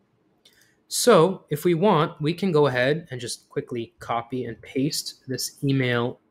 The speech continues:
input. Let's drag it up to the top. And here, let's say placeholder first name, and the content format will be text. So now if we go back to workflow, we have first name,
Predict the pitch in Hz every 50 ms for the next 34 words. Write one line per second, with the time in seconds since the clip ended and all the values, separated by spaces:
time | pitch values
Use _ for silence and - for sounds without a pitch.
0 | _ _ _ _ 139 127 131 - - 185 214 214 151 139 - - - - - 135
1 | 131 123 120 120 127 123 - - - 117 - _ - - 127 147 202 202 - _
2 | _ _ _ _ _ _ _ _ _ _ _ _ _ _ _ _ _ - - -
3 | _ _ _ _ _ _ _ - 160 160 151 151 196 226 233 220 190 160 151 156
4 | - - 151 147 156 160 151 156 - - 156 170 165 - - 135 135 131 143 139
5 | 143 139 - - - - 135 139 156 151 - - 139 123 127 160 180 185 180 170
6 | - _ _ _ _ _ _ _ _ _ _ - 131 123 120 - - - 139 131
7 | 131 131 131 - - 127 123 - - - 170 180 180 180 175 175 170 131 131 127
8 | 127 123 123 120 123 - _ _ - - - 139 127 - - - - - - -
9 | _ _ _ _ _ _ _ _ _ _ _ _ _ _ _ _ _ _ _ _
10 | _ _ _ _ _ _ _ _ - - - 127 135 175 196 180 151 151 151 135
11 | 131 143 139 135 135 131 - - - - 113 139 190 202 196 - - 190 196 202
12 | 202 202 190 196 - _ _ _ _ _ _ - 123 117 117 117 113 - - -
13 | 131 120 110 - - - 156 170 180 180 180 180 180 175 175 170